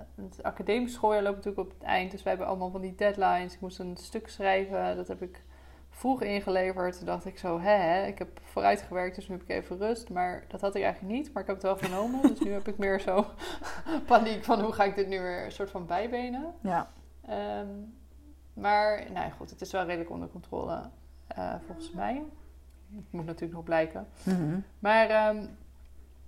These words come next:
Speaker 1: ja, verder het weekend was ook gewoon prima, rustig, vaderdag, eh,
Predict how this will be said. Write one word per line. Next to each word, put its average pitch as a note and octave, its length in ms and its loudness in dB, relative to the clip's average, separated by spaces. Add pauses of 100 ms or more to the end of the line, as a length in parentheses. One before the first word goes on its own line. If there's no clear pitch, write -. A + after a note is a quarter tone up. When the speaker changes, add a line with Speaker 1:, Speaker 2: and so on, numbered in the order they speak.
(220)
Speaker 1:
ja, A3+ 200 8
verder G#3+ 280 4
het G3 100 -2
weekend A3+ 240 -2
was G3 160 -2
ook B3+ 220 -2
gewoon G#3 440 2 (320)
prima, F#3 500 -4 (140)
rustig, - 540 -2 (180)
vaderdag, E3+ 800 2 (680)
eh, F3 200 -4